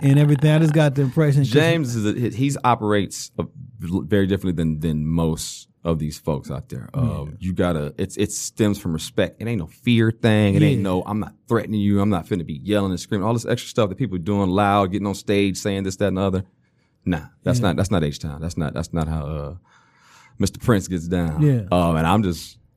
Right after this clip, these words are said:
Speaker 2: honestly, I'm glad to have been in his presence and learn from him. Um, and a lot of them dudes over there at the lot, man. My partner, my best friend, and Live worked over there.
Speaker 1: Mm.
Speaker 2: I helped get him a, a gig over there. He got family over there. So that's,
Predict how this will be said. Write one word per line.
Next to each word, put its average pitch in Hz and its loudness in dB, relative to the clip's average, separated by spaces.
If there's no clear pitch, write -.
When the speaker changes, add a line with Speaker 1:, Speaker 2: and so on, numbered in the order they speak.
Speaker 2:
honestly, 82 -2
I'm 82 -6
glad 85 -2
to 78 -4
have 76 -8
been 85 0
in 80 -2
his 78 -6
presence 80 -4
and 73 -10
learn 104 -2
from 73 -10
him. 80 -14
Um, 90 0
and 196 2
a 226 2
lot 214 4
of 269 -2
them 185 0
dudes 107 2
over 87 0
there - -4
at 82 -4
the 82 -4
lot, 80 -2
man. 98 -4
My 101 -4
partner, 104 -4
my 123 -4
best 110 -4
friend, 107 -6
and 101 -4
Live 113 -4
worked 120 -4
over 139 -10
there. 135 -12
Speaker 1:
Mm. 156 4
Speaker 2:
I 117 2
helped 107 -6
get 101 -4
him 107 -6
a, 90 -6
a 92 -8
gig 107 -4
over 80 -4
there. 73 -6
He 92 -8
got 82 0
family 95 0
over 76 -4
there. 67 -10
So 73 -6
that's, 87 -4